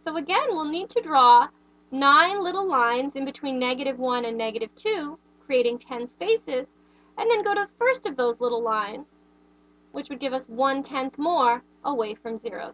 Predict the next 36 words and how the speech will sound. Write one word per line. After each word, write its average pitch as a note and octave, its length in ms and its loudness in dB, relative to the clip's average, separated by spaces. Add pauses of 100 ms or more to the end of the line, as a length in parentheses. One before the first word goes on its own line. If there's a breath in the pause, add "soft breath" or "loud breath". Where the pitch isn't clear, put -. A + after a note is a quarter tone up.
So A3+ 60 -14
there G#3+ 160 -10
would G#3+ 100 -12
be A3 80 -12
negative F#3+ 420 -14
one F#3 200 -14
point - 360 -20
one. - 200 -20 (960 soft breath)
And B3+ 140 -10
finally, F4+ 420 2
we're D4+ 120 -2
asked C4 280 0
to C4 60 -16
graph B3 260 2 (180)
zero C#4+ 380 -2 (100)
point B3 300 -6
one. C4+ 440 -4 (640)
So F4 80 -2
we're F4 100 -2
not F#4+ 240 4
even G#4+ 200 2
at F#4 140 2
a F#4+ 60 -2
whole F4+ 220 -6
number F#4+ 240 -4
yet. A#3+ 220 -4
We're B3+ 80 -8
starting C#4+ 440 -2
at D#4+ 140 -12
zero, D4 480 0 (360 soft breath)
and E4 120 -4
we're E4+ 100 0
going E4+ 300 -2
forward D#4 440 -6 (240)
one C4+ 320 0
tenth. - 280 -12